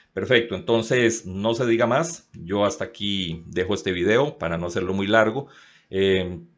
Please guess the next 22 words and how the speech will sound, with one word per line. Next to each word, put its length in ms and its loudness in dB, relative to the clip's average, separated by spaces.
ya 180 0
ustedes, 400 2
como 160 -4
les 140 -2
digo, 180 0
me 140 -4
conocen, 360 0
han 120 -4
visto 260 -4
mis 160 -4
emprendimientos 720 -4
y 60 -4
mis 160 -6
cosas. 500 -2
Ya 280 2
es 160 2
algo 320 -2
conocido, 480 4
entonces 560 -2
aquí 220 -8
les 360 -6
traigo 480 2